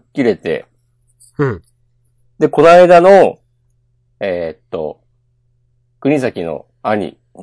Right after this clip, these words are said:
Speaker 1: との取り組みの時に、
Speaker 2: うん。
Speaker 1: えーっと、この、刈谷の技で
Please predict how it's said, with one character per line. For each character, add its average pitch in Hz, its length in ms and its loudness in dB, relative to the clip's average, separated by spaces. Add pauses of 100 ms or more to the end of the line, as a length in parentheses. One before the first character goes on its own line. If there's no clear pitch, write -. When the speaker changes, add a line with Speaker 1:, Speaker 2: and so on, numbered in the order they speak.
(100)
Speaker 1:
と 110 120 -6
の 92 280 -6
取 98 200 -6
り 95 60 -12
組 98 160 -10
み 98 100 -8
の 92 140 -8
時 92 520 -16 (200)
に、 131 340 -4 (580)
Speaker 2:
う 139 100 -4
ん。 107 180 -8 (1040)
Speaker 1:
え 87 200 -2
ー - 40 -10
っ - 20 -20
と、 80 120 -16
こ 80 140 -18
の、 76 180 -16 (400)
刈 131 320 -2
谷 80 200 -4 (2750)
の 156 280 2 (100)
技 92 520 -4 (1300)
で 82 240 -10